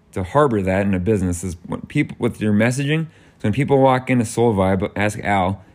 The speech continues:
I always say that to Al. I say, "Tell me something good," 'cause it makes you kinda stop and think, "Wow,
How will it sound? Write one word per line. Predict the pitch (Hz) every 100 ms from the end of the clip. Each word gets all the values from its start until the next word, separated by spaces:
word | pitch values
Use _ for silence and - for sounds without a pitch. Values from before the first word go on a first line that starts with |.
| _ _ -
I | 101
always | 104 101
say | 107
that | 95 87
to |
Al. | 90 87
I | 85
say, | - 95 87 - _ -
"Tell | 175
me | 208
something | 165 190 190 170
good," | 190 180 110 - - _ -
'cause | 127
it |
makes | 156 185
you | 180
kinda | 185 147
stop | 123 - - 127 139 139 -
and | 87
think, | - 123 120 101 - _ _ _ -
"Wow, | 277 202 95